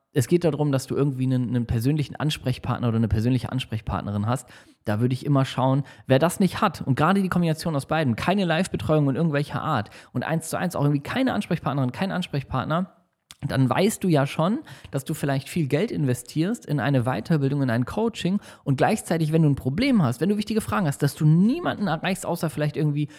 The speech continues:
die Community oder irgendwie den E-Mail-Support, wo du nicht weißt, wie schnell sind die bei dir und verstehen die dich richtig, wenn das per Text ist und so weiter. Also da würde ich sehr hellhörig werden. Und dann kommen wir zum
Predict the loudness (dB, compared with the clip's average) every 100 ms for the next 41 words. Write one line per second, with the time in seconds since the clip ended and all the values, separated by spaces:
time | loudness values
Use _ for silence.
0 | -20 _ _ -2 4 4 6 6 4 2
1 | 0 0 2 2 2 0 0 0 2 4
2 | 4 4 -2 -2 -4 -2 0 0 2 0
3 | 0 -2 -2 0 2 2 -2 0 2 2
4 | 2 2 2 0 -2 0 2 2 0 2
5 | 0 2 0 2 0 -2 -4 -4 -6 -8
6 | -4 -4 0 0 0 -2 0 0 0 -2
7 | -16 -20 _ -2 -2 -2 -6 -2 2 2
8 | 0 -6 _ _ _ _ _ 0 4 4
9 | 2 -6 -8 -10 -12 -16 -20 -20 -20 0
10 | 6 6 4 2 4 4 4 4 4 2
11 | 2 4 6 4